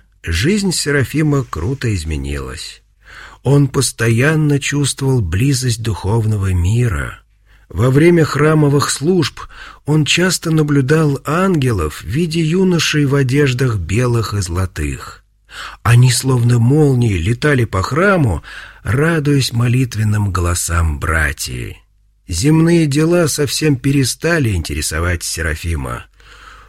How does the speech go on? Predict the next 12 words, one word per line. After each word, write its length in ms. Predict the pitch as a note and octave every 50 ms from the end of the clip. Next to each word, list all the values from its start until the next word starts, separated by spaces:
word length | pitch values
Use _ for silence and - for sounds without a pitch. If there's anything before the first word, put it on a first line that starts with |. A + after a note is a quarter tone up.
| _ _ -
Он 220 | - F#3+ G#3 F#3+
забывал 720 | D#3 D3 E3+ E3+ D#3+ E3+ E3+ E3 E3 F3+ F#3 F3 D#3+ D#3+
о 100 | D3+ C#3
пище, 840 | - - A#2 C3+ D3 D3 B2+ - - - - D#2 D2 B1 - - - _ _ _ _
не 160 | G2+ B2 D3+
выходил 560 | D#3 D#3+ D3 - E3 E3 D#3+ D3+ E3 F3 E3+ D#3+
из 160 | D3+ C#3 -
кельи 540 | - - D#3 D#3+ F3 F3+ E3+ D#3+ D#3 D#3 D3+
для 240 | C#3 C3 C#3 C#3 C#3
общения 560 | C3 - - - C#3 D3 D3 C#3 C3+ C3+ B2+
с 140 | A2 F#2 D#2+
братьей, 880 | D#2 D#2+ G2 A#2+ C3 D3 D3+ D3 D3 - C3+ C3 C3 B2 A#2+ A#2 -